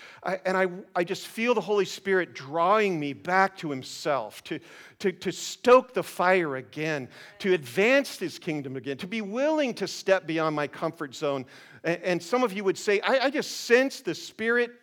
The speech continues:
wooing me, talking to me, stirring in me today, and I just want God to know I am saying yes." Yes to his Spirit right now.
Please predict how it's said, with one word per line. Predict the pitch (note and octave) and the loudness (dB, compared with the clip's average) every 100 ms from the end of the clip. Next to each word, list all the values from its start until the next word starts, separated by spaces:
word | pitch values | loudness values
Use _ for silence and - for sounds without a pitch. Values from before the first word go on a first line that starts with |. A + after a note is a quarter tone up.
| - | -18
wooing | C#3 D#3+ A3 A#3 A#3 G#3 | -4 4 4 4 0 0
me, | G3 G3+ G3 | 2 0 -2
talking | - F#3+ G#3+ G#3+ G#3+ | -8 0 0 0 -4
to | G3+ | -2
me, | G#3 | -4
stirring | - - F#3+ G3 G3 | -6 -4 0 2 2
in | F#3+ | 0
me | F#3 | -2
today, | F3 E3+ D#3+ D#3+ - - - | -4 -2 -2 -2 -8 -18 -2
and | D#3+ | 0
I | D3+ | 0
just | - F3+ G#3+ G#3+ | -2 2 2 2
want | G3 F#3 D3 | -2 -2 0
God | D#3+ D#3+ | 0 0
to | - D#3 | -2 -6
know | C#3 C#3 C3+ C#3+ | -2 -2 -2 0
I | D3+ | 0
am | D3+ C#3 | 0 -4
saying | B2+ - D3 C#3 B2+ A#2 G#2+ _ A2+ A2 | -10 -8 -4 -4 -6 -10 -16 _ -20 -12
yes." | C3 A2 F#2 - - - _ _ - _ A#2+ | -8 -8 -8 -12 -12 -16 _ _ -20 _ -20
Yes | A#2 D3 D#3+ D3 - | -6 0 2 0 -12
to | - C#3 C3+ C3+ C3+ | -8 -8 -8 -10 -18
his | - D3 D3 | -8 -6 -6
Spirit | - C#3 C3 B2 A2 | -12 -8 -6 -6 -8
right | A#2+ - | -10 -10
now. | A2+ G#2+ G2+ | -16 -14 -14